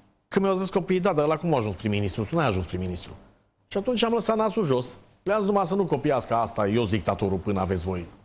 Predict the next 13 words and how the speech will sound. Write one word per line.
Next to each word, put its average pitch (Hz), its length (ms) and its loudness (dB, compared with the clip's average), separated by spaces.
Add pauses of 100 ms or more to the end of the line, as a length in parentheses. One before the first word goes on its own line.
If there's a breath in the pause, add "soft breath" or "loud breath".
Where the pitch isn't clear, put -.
(140)
pe - 80 -4
banii 92 240 -4
voștri. 117 380 -4 (380 loud breath)
Și - 100 -10
cu - 80 2
asta 240 180 0
basta. 220 400 -2 (100)
Dar 180 120 0
n-am 233 80 0
mai 233 100 0
avut 180 180 0
argumente 160 400 2
morale, 143 520 0